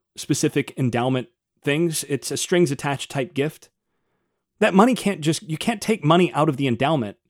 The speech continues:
to pay for facilities, for example. That, that's not permitted, right? The endowment is set up so that it, it pays a particular percentage based on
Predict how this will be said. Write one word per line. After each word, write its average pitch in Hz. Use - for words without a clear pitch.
to -
pay 147
for 131
facilities, 135
for 123
example. 104
That, 127
that's 139
not 143
permitted, 143
right? 123
The 147
endowment 143
is 135
set 151
up 151
so -
that 127
it, 127
it 151
pays 143
a 131
particular 139
percentage 120
based 131
on 117